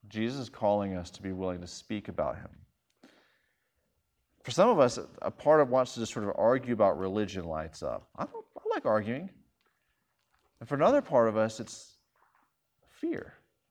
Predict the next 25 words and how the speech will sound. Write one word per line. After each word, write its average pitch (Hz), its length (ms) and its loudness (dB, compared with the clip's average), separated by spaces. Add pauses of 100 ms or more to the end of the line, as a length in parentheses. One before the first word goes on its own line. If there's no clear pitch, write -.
(680)
And 110 100 -8
for 139 100 -4
another 226 220 4
part, 123 340 0
it's, - 340 -8 (1400)
"This 139 260 -10
really 113 320 -4
is 104 180 -4
what 82 140 -8
loving 92 340 -4
people 82 540 -14
looks - 300 -16
like. - 400 -20 (720)
And 101 100 -6
I'm 98 160 -10
scared 120 480 -8
for - 280 -16
it. - 220 -20 (140)
I'm 98 80 -20
scared 123 420 -4
about 73 300 -10
it. - 120 -20 (840)
But 98 80 -10
it's - 220 -14
right. 107 580 -16